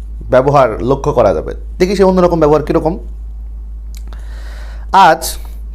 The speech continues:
তার চা খেতে ইচ্ছে হচ্ছে। ঘরে চা, ঘরের মধ্যে চায়ের পাতা আছে, গুড় আছে, মানে ওরা তো চিনির বদলে গুড় খাচ্ছে আর কি। বদি এনে রেখেছে, তার বাবার জন্যই এনেছে। তিনি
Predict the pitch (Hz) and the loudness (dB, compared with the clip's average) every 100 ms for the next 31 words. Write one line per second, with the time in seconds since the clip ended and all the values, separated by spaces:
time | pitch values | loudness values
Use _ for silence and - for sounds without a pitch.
0 | - 151 139 - 175 170 170 151 131 - | -2 -2 0 2 4 4 2 0 0 0
1 | - 120 113 - 196 277 - - - - | -4 -2 -2 -2 2 2 0 -10 -12 -12
2 | - - - 120 139 147 139 143 139 131 | -12 -12 -10 0 4 6 4 4 4 2
3 | - - 120 135 139 135 127 131 131 127 | 0 -4 2 2 2 0 0 2 2 2
4 | 131 123 120 - - 233 - - - - | 0 4 4 4 2 0 -2 -12 -12 -12
5 | - - - 127 170 160 135 - - 269 | -12 -12 -8 2 6 6 6 2 0 -2
6 | - - 139 135 - 139 151 156 190 170 | -4 -2 0 0 0 0 0 -2 0 2
7 | 151 123 131 117 139 131 123 - 123 - | 2 2 2 2 2 0 -2 0 -2 -2
8 | 233 - - - - - - - - - | -6 -6 -10 -12 -12 -12 -12 -12 -12 -12
9 | - - 185 175 170 185 175 - - - | -10 -4 2 4 4 2 0 -6 -12 -12
10 | - - - - - - - 151 156 147 | -12 -12 -12 -12 -12 -10 0 4 6 6
11 | 156 - 254 - - - - - - - | 4 2 0 -2 -12 -12 -12 -12 -12 -8
12 | - 170 175 226 196 247 254 277 170 123 | 0 2 4 4 2 2 4 4 4 2
13 | - 220 320 - - - - - - - | 2 0 -2 -10 -12 -12 -12 -12 -12 -12
14 | - - 196 196 214 220 220 | -12 -4 2 4 4 4 2